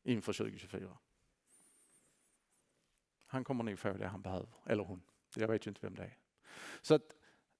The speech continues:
men det räcker ju inte, vi kan ju inte jobba efter den metodiken, det händer inte oss, det händer dem, det händer oss alla, det är bara frågan om när. Och därför är det viktigt att ta en djup affärsdiskussion med er ledning, med, eh,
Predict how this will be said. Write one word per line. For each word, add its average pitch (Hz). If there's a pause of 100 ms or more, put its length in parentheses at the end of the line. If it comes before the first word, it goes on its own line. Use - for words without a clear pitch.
(120)
men 160
det 160
räcker 160
ju 190
inte, 139
vi 143
kan 165
ju 165
inte 160
jobba 151
efter 123
den 143
metodiken, 123
det 110
händer 113
inte 127
oss, -
det 117
händer 120
dem, 113 (100)
det 123
händer 117
oss 107
alla, 107 (120)
det 127
är 120
bara 113
frågan 104
om 92
när. 101 (1300)
Och 127
därför 151
är 147
det 131
viktigt 120
att - (160)
ta 147
en 139
djup 131
affärsdiskussion 107
med 127
er 120
ledning, 120
med, 117
eh, 110